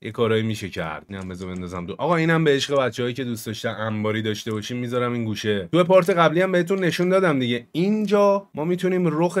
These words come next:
تابلو رو تغییر بدیم، ولی پونصد دلار پول لازم داره. امکان نداره من این هزینه رو بکنم. الان تازه بیشتر که دارم فکر می‌کنم، به نظرم این هزینه‌ای که برای دیوارو کردم هم زیاده. یه تابلو مابلو ولمون کن.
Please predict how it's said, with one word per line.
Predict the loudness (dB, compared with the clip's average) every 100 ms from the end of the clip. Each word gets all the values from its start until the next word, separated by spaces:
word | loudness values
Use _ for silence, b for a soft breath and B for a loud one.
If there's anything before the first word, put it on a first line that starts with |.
| 2
تابلو | 2 4 2
رو | 0
تغییر | 2 2 2 0
بدیم، | 0 0 0
ولی | -2
پونصد | -4 -4 -4 0 0 0 -2
دلار | 0 2 0
پول | -2 -4
لازم | 0 -2 -4 -6
داره. | -8 -8 -10 -14 _ _ _ _ _ -8
امکان | -6 -4 -4 -4 -2
نداره | -2 -2
من | -4
این | -6 -6
هزینه | -8 -8 -8 -6
رو | -8
بکنم. | -10 -10 -10
الان | -4 -2 0 -2
تازه | -2 0 4 4
بیشتر | 2 0 2 4 2
که | 2
دارم | 0 0
فکر | -2 -2 -2
می‌کنم، | -2 0 0
به | 0
نظرم | 0 0 0
این | 0
هزینه‌ای | 0 -2 -4
که | 0
برای | 0 0
دیوارو | -2 0 0 2
کردم | 2 2 2 2
هم | 2
زیاده. | 0 4 4 4 0 -12 _ _ -16
یه | -14
تابلو | -4 -4 -2 -2 -2
مابلو | -2 -4 -6 -10
ولمون | -8 -8 -8 -8 -10
کن. | -12 -14